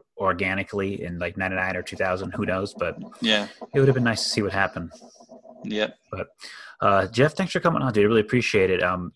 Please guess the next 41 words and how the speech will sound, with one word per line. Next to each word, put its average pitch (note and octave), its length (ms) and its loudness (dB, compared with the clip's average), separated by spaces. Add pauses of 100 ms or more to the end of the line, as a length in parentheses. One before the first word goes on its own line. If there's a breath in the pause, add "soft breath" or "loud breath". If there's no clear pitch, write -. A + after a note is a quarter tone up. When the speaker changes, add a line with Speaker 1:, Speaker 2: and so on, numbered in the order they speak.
Speaker 1:
w-, A#2 180 -2
I'll A2+ 120 0
shoot C#3 200 2
me C#3+ 80 2
the, A#2+ 260 0
shoot E3 140 -4
me E3 60 -6
the D3 80 2
link A#2 300 0
or F#2+ 100 -4
the F2+ 320 -2 (400)
books - 240 0
you A#2+ 60 -6
talked A2+ 240 2
about. G#2+ 240 2
I'll F#2+ 80 -2
throw A2+ 140 4
them A2 120 2
in G#2 60 0
the G2 60 -2
description G2 440 -2
because G2 320 0
those G#2 160 0
are G2+ 80 0
all, G2 380 0
those G2 100 -6
all G#2+ 140 4
sound G#2+ 160 0
like F#2 120 -4
really F#2+ 140 -2
good F#2 160 -2
books. F#2 280 0
At G2+ 80 2
least A#2 260 0
if A2+ 160 -4
anybody C3+ 360 6
reads C3 240 0
them, B2+ 160 0 (180)
I'll F#2 160 2
read D#2+ 200 -6
them. - 160 -16